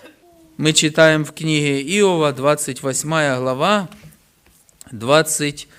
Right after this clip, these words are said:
восьмой стих. Иов говорит так: "Вот страх Господень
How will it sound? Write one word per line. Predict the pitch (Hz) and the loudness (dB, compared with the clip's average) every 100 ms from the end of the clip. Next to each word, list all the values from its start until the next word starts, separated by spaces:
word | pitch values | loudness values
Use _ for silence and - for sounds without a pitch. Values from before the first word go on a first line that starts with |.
| _ - | _ -6
восьмой | 120 123 143 147 147 | -4 -4 -4 -2 -2
стих. | 135 - - 185 143 - - _ _ - _ _ _ - - - - | -4 -4 -2 -2 -2 -6 -18 _ _ -20 _ _ _ -20 -20 -20 -4
Иов | 147 170 165 147 | 2 4 2 2
говорит | 151 147 151 151 147 | 0 2 2 0 -2
так: | 147 139 117 - - _ _ _ _ _ _ _ _ | 0 0 -2 -8 -20 _ _ _ _ _ _ _ _
"Вот | 107 120 160 175 | -14 0 2 4
страх | - - 190 214 262 208 | 2 0 4 8 8 6
Господень | 160 156 - - 160 120 104 87 | 4 2 0 0 0 0 -4 -10